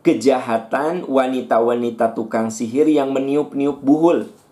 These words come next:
Di ayat itu disebut wanita-wanita tukang sihir, karena zaman dulu kebanyakan profesi sihir itu oleh wanita. Nah, ini isyarat sihir itu ada. Nah, ruqyah,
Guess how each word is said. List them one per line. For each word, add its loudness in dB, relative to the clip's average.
Di 2
ayat 0
itu -2
disebut 0
wanita-wanita 0
tukang -2
sihir, 0
karena -4
zaman -2
dulu 0
kebanyakan -2
profesi -2
sihir -4
itu -4
oleh 0
wanita. -2
Nah, -2
ini 2
isyarat -4
sihir 0
itu 0
ada. 0
Nah, -2
ruqyah, 0